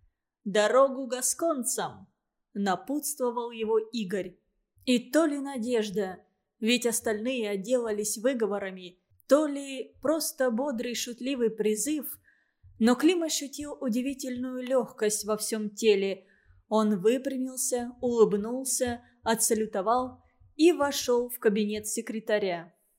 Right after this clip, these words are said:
"Ну, теперь всё, братцы", смеясь, сказал Мамыкин. "Натерпелись страху?" Он обхватил Мишку и стиснул в своих медвежьих лапах.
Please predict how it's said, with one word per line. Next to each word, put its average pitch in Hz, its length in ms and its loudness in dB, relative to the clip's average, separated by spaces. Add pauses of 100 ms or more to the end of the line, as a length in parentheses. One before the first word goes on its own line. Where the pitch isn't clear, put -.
(600)
"Ну, 269 380 4
теперь 262 340 -2
всё, 214 440 4
братцы", 185 760 -4 (340)
смеясь, 214 580 2
сказал 220 440 -4
Мамыкин. 208 680 -6 (440)
"Натерпелись 226 800 4
страху?" 202 600 2 (440)
Он 240 240 2
обхватил 226 640 -2
Мишку 240 460 -6
и 214 80 -2
стиснул 254 540 -4
в 247 60 -12
своих 233 460 -2
медвежьих 214 640 -2
лапах. 190 580 0